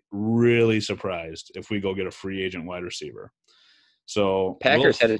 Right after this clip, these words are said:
Speaker 2: chance to trade for him. So many teams had a chance to trade for Will Fuller prior to him getting caught,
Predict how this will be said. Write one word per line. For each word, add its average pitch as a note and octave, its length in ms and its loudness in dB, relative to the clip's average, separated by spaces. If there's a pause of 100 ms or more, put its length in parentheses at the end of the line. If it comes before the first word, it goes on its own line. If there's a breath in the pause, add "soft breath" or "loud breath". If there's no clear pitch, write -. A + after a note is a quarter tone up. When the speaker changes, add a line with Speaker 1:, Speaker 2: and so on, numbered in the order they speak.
(120)
Speaker 2:
chance A#2+ 160 -10
to A#2 160 -4
trade C3 400 -4
for F#2 120 -2
him. E2+ 220 -2
So C#3+ 140 2
many E3+ 140 2
teams E3 480 0
had B2 120 6
a F#2 60 4
chance F#2+ 340 0
to - 80 -6
trade F#2 340 2
for F2 160 0
Will E2+ 200 6
Fuller D#2+ 340 2
prior G#2 420 4
to F#2 80 2
him F2+ 280 2
getting F2 200 2
caught, D#2+ 360 -4